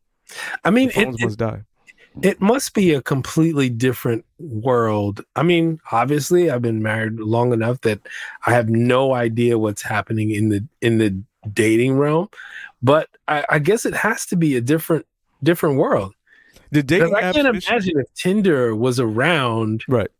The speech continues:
Speaker 1: when I was single.
Speaker 2: Okay, good. Oh, that's what I wanted to know. What, did you miss the whole dating app experience?
Speaker 1: I think the, the, the, f-, the furthest I got in a dating app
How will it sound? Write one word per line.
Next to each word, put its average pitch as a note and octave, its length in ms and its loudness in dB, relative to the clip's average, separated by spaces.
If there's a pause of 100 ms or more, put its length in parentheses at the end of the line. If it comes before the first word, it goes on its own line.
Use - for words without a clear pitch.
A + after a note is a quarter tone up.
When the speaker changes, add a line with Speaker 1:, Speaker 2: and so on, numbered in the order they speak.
(120)
Speaker 1:
when B2 100 2
I A#2+ 60 4
was G#2 180 0
single. A#2+ 720 0
Speaker 2:
Okay, A2+ 220 0
good. G2 180 -6 (300)
Oh, B2 120 2
that's C3+ 180 0
what C#3 80 2
I - 20 0
wanted A2 200 0
to G2 40 -2
know. F#2 340 -4
What, D3 220 -2 (520)
did C3 160 -2
you E3+ 100 2
miss D3+ 240 0
the C3+ 120 2
whole B2+ 200 0
dating B2 380 0
app A2 280 0 (380)
experience? B2+ 500 -2 (240)
Speaker 1:
I F3 100 4
think A#3 360 2
the, D#3+ 280 2
the, D3+ 220 0
the, C#3+ 140 -2
f-, - 340 -12
the D3 160 0
furthest A3 560 0
I F3+ 120 2
got D3 300 -2
in C3 100 -2
a A#2+ 60 0
dating C3+ 580 0 (120)
app C3 300 -2